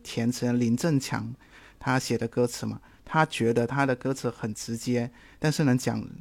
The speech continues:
讲出简单的爱。就比如说每天爱你多一些，爱是永恒的，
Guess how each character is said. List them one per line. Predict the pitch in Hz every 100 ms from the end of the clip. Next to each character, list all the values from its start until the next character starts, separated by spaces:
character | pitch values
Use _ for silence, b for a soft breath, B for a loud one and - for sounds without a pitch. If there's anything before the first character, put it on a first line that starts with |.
| -
讲 | - 110
出 | 110 131
简 | 123 123 107
单 | 117 123
的 | 117
爱。 | 123 117 117 _ b b b b b
就 | 147 135 -
比 | 127
如 | 127
说 | 160
每 | 147 120
天 | 113 139
爱 | - 147
你 | 123
多 | 110 120 127
一 | 127
些， | - 123 117 113
爱 | 139 131
是 | - 139
永 | 120 104
恒 | - 107
的， | 117 117